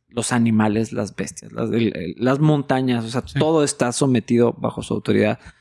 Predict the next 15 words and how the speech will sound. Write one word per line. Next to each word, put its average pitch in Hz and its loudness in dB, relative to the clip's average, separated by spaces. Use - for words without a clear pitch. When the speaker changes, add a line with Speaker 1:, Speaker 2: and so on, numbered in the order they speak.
Speaker 1:
A - -4
mí 135 4
me, 135 2
me 139 4
produce 135 2
algo 135 2
así 131 0
en 131 4
mi 135 4
corazón, 101 -2
recordar. - -6
Cristo 139 0
está 117 -4
en 113 -2
autoridad. 101 -4